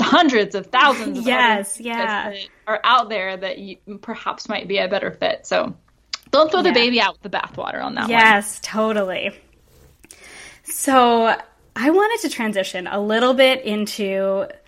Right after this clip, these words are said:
Speaker 2: slightly different topic, but it's still really in that, that mental health space. Um, and sort of speaking of social media again, I promise I'm not your social media stalker, but I do love following you.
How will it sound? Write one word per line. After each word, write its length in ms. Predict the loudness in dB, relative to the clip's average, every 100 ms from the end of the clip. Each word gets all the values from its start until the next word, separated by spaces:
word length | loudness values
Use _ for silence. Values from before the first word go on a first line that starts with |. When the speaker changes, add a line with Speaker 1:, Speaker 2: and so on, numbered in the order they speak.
| _ _
Speaker 2:
slightly 760 | -10 -2 0 2 2 2 2
different 340 | 2 2 0 -4
topic, 440 | -6 -4 -4 -4
but 140 | -2 -2
it's 180 | -4 -10
still 500 | 2 6 8 6 6
really 400 | 2 2 0 0
in 180 | -2
that, 300 | 4 4 2 -4
that 160 | -8 -4
mental 400 | -4 -4 -4 -4
health 300 | -4 -6 -8
space. 640 | -8 -6 -4 -6 -8 -14 -14 -14 -14 -4
Um, 680 | 2 6 8 6 2 -4 -8 -6 0
and 100 | 2
sort 180 | 4 4
of 40 |
speaking 320 | 4 2 4 2
of 80 |
social 300 | 4 0 0
media 320 | -2 -2 -4 -4
again, 380 | -4 -4 -4
I 80 | -4
promise 360 | -6 -6 -6 -4
I'm 140 | -4
not 160 | -4 -6
your 100 | -8
social 320 | -8 -8 -8
media 240 | -8 -10 -10
stalker, 420 | -10 -10 -8 -6
but 120 | -6
I 60 | -8
do 160 | -6
love 160 | -4 2
following 440 | 4 4 4 4
you. 200 | 6 6